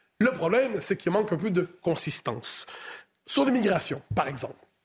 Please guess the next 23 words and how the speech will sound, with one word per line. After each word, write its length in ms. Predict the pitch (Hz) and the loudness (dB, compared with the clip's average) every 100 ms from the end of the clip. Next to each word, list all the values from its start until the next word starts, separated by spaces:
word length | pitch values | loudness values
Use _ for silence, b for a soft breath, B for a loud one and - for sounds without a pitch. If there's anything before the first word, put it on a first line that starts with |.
| _ | _
il 80 | 147 | -4
y 20 | |
avait 220 | 127 190 | 2 2
apparemment 460 | 226 - 123 143 247 | 2 0 -2 2 2
un 40 | 202 | 2
grand 320 | 143 180 214 | 0 2 2
débat 520 | 160 143 196 277 - - | 0 2 0 0 -8 -2
sur 360 | - - 220 | 0 2 2
l'immigration 480 | 180 156 143 135 233 | 2 0 0 0 0
qui 100 | 175 | -2
était 140 | - | -2
à 60 | 151 | 0
venir, 340 | 143 165 233 | 2 2 0
immigration, 600 | 165 139 127 127 - 208 208 | 0 -2 -4 -6 0 0 0
travail. 400 | 135 139 190 151 - b b b b b b _ _ - | -2 0 0 -2 -4 b b b b b b _ _ 0
Qu'est-ce 220 | 240 - | 0 0
que, 300 | 175 156 139 | -2 -2 -2
qu'est-ce 220 | - - | -2 0
qu'on 100 | 156 | 0
voit 160 | 143 208 | 0 0
dans 120 | 156 | -2
les 100 | 135 | 0
faits ? 260 | 254 294 | 0 0